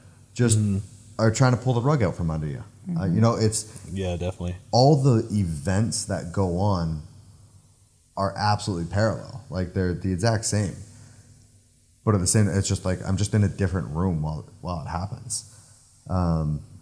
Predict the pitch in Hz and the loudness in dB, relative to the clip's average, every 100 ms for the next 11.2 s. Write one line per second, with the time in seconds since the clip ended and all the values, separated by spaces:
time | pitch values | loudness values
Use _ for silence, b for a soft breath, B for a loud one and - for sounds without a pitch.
0 | - 95 104 104 - 98 90 92 98 101 | -4 4 6 6 4 2 2 2 4 4
1 | 101 87 90 92 92 92 101 98 82 85 | 4 2 0 -2 0 0 -2 -2 -4 -2
2 | 85 90 87 92 90 - - 92 82 90 | -2 -2 -4 -2 -4 -4 -6 -4 -4 -6
3 | 82 87 101 - - - 87 85 82 78 | -6 -2 -4 -4 -14 -8 -4 -2 -2 -4
4 | 82 - B B B B B B - - | -6 -10 B B B B B B -4 4
5 | 123 107 107 107 107 - 110 104 - - | 6 6 4 4 4 4 2 0 -8 -12
6 | - 90 - 101 - - - - - - | -4 -2 2 0 0 -14 -20 -20 -20 -4
7 | 98 98 113 - 117 104 76 - 98 - | 0 2 0 -2 -2 -2 -6 -2 -2 0
8 | 117 - - 120 127 135 139 135 - - | -4 -4 -2 0 0 -2 -2 -4 -12 -16
9 | - - - - 107 104 98 98 87 85 | -20 -20 -20 -12 -4 4 4 4 2 -2
10 | 98 90 87 87 87 87 85 98 95 82 | 0 0 -2 -2 -4 -4 -2 -2 -2 -4
11 | 87 | -4